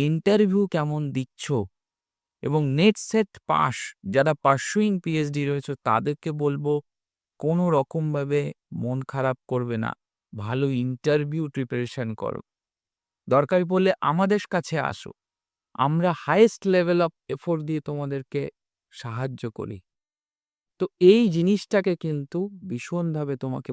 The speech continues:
বুঝতে হবে যে সিএসসির প্যাটার্ন, সিএসসি কি বলতে চাইছে, তোমার সাবজেক্টের উপর নলেজ কীরকম, সাবজেক্টের উপর তুমি দক্ষতা, ততটা, যতটা level of effort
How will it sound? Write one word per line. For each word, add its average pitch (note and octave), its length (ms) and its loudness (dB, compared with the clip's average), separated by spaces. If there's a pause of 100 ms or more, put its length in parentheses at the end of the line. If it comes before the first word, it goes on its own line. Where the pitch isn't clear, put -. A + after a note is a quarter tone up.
বুঝতে B2 460 -8
হবে C3+ 220 -10 (880)
যে D#3 160 0 (120)
সিএসসির F#3+ 640 4
প্যাটার্ন, D#3 520 2 (300)
সিএসসি F3 400 2 (100)
কি F#3 80 0 (140)
বলতে D3 280 2 (100)
চাইছে, D3+ 360 0 (580)
তোমার D#3+ 200 -2 (120)
সাবজেক্টের D3+ 760 2
উপর F#3+ 160 0 (160)
নলেজ D#3 320 0 (120)
কীরকম, B2 480 -4 (540)
সাবজেক্টের D#3+ 760 0
উপর F3+ 160 -4 (100)
তুমি F3 200 -2 (140)
দক্ষতা, C#3 500 -2 (100)
ততটা, F#3+ 1000 4 (180)
যতটা C#3+ 420 0 (140)
level C#3+ 320 2
of C#3+ 60 -4 (140)
effort D3+ 260 -4